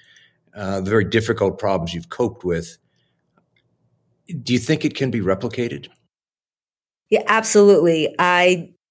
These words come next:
Speaker 2: absolutely. I am, I am no one special. <laughs>
Speaker 1: Just getting kids to leave their phones <laughs> in their backpacks makes you something, someone special to most,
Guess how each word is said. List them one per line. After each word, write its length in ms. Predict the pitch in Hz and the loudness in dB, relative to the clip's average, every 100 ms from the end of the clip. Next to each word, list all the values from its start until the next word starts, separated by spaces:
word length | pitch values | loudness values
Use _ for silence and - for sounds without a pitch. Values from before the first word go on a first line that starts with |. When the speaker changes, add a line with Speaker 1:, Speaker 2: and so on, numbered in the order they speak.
| _ _ _ - | _ _ _ -4
Speaker 2:
absolutely. 560 | 190 190 185 156 156 | -4 0 0 2 2
I 140 | - 180 | 2 2
am, 360 | 180 175 175 - _ _ _ | 2 0 -4 -12 _ _ _
I 100 | 190 | 0
am 220 | 196 180 | 2 4
no 140 | 180 190 | 4 6
one 180 | 185 185 | 4 2
special. 580 | - 180 156 - 151 175 | 0 0 0 -2 -4 -4
<laughs> 1500 | 208 - 214 - 190 175 - 175 - - - - - _ _ | -2 0 0 0 -4 -6 -8 -12 -16 -18 -18 -18 -20 _ _
Speaker 1:
Just 240 | - 180 - | 0 2 2
getting 280 | 165 135 - | 2 2 2
kids 320 | 160 147 - | 0 0 0
to 100 | 131 | 0
leave 280 | 123 139 107 | 2 2 2
their 140 | 120 | 0
phones 600 | 87 - 151 143 127 113 - - | 0 2 2 4 2 0 -4 -12
<laughs> 120 | - - - - - | -6 -4 -4 -6 0
in 80 | 220 | 2
their 160 | 190 | 2
backpacks 680 | 156 170 175 - 165 143 - | 4 2 2 0 0 0 0
makes 300 | 143 190 - | 0 0 0
you 80 | 160 | -2
something, 460 | - 165 131 - 113 - | 2 0 -2 -8 -10 -4
someone 320 | - 170 151 | 0 2 4
special 440 | 131 - 156 - 143 | 2 2 2 2 0
to 160 | - | 0
most, 400 | 120 127 139 - | 2 4 2 0